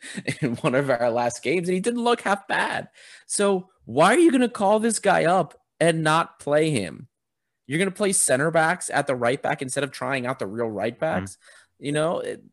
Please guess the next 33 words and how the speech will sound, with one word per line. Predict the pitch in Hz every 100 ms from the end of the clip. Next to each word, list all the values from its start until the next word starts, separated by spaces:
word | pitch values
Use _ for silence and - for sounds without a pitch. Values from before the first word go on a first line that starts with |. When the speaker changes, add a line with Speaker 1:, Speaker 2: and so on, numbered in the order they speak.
| - 131
Speaker 1:
at, | 139 - -
at | 156
this | 185 180
point, | 185 160 120
like, | 127 104
right | 104 139 165
back | 123 127
is | 107
pretty | - 113 107
much | 107 95
a | 95
wash. | 87 85 85 90 -
Like, | 82 85 85 _ _ _ _ _ _ _
I, | 117 127 -
I | 117
find | 120 165 175
the | 147
hypocrisy | 113 - 110 - 110 113
hilarious | 98 92 95 98 117 123
because | 101 - 95
Van | 95 101 98
Schip | - 113 - _ _ _ _ _
clearly | - 185 156
doesn't | 110 104 85 98
give | 92 90
a |
shit. | 76 78 76 - _ _ _ _
He | 165
doesn't | 165 123 95
care | - 98 95
who's | 98 98
playing | - - 95 92 92
who. | 90 92 104